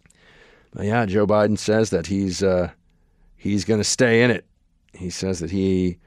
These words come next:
is gonna fight this thing all the way to the very end.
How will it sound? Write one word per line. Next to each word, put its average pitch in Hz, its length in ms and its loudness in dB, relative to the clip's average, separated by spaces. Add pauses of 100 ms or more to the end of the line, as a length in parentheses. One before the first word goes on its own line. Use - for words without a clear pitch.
(320)
is - 120 -12
gonna 98 160 0
fight 117 340 0
this 110 200 0
thing 101 400 0
all 110 340 4
the 110 80 2
way 98 540 2 (500)
to 87 300 -2
the 82 120 -6
very 82 400 -2
end. 76 300 -8